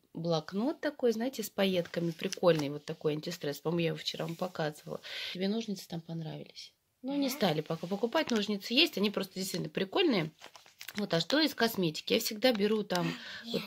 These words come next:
Speaker 1: такие влажные. Анют, в другой раз, сейчас не те времена, чтоб это. <laughs> От К Т детские салфеточки берём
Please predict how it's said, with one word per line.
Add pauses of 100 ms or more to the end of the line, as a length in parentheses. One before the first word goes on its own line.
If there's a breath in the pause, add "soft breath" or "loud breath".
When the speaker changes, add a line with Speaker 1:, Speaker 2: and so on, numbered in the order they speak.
Speaker 1:
такие
влажные.
Анют,
в
другой
раз,
сейчас
не
те
времена,
чтоб
это. (200)
<laughs> (600)
От
К
Т (120)
детские (240)
салфеточки
берём